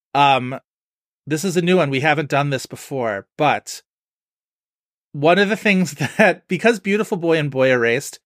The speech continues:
happened at the same, um, festival as First Man,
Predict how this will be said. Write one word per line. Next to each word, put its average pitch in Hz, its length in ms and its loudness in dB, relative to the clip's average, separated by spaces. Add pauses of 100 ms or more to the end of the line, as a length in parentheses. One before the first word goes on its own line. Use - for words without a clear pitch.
(260)
happened 127 360 -2
at - 140 -6
the - 60 -16
same, 120 560 -6 (440)
um, 110 500 -2 (280)
festival 143 960 -2 (100)
as 123 640 0 (160)
First - 400 -8
Man, 117 480 -8